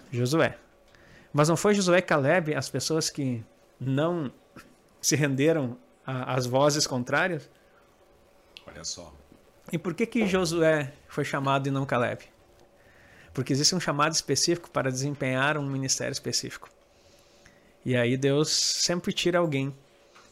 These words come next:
Speaker 1: é, que ele escolheu. E uma coisa que é interessante, <clears throat>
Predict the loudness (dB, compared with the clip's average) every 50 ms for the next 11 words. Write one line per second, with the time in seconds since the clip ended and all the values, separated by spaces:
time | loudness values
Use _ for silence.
0 | -20 -20 -14 _ -4 -2 -2 0 0 0 0 0 -2 -2 -4 -6 -2 4 6 6
1 | 6 6 4 2 -2 -2 -4 -6 -6 -4 -6 -8 -10 -14 _ -20 -20 -20 _ _
2 | -20 _ _ -20 -20 -20 -20 -20 -20 -20 -12 -4 0 2 2 2 2 2 2 2
3 | 2 2 0 -4 -4 -2 0 0 0 0 0 0 -2 -4 -4 -6 -8 -10 -10 -12
4 | -16 _ _ _ _ -6 -6 -6